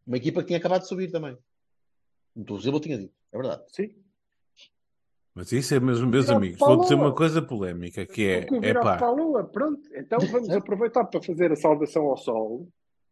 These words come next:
Speaker 2: Já todas, porque isto não dura sempre, não é?
Speaker 1: Pois não.
Speaker 2: Como se viu com o Aroca.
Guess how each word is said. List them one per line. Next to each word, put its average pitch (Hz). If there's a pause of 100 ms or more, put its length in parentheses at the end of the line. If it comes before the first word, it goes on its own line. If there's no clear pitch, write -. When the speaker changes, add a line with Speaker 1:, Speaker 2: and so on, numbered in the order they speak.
(300)
Speaker 2:
Já 220 (160)
todas, 185
porque -
isto -
não 151
dura 190
sempre, 269 (140)
não 117
é? 98 (100)
Speaker 1:
Pois 104
não. -
Speaker 2:
Como 131
se -
viu 165 (260)
com 247
o 320
Aroca. 302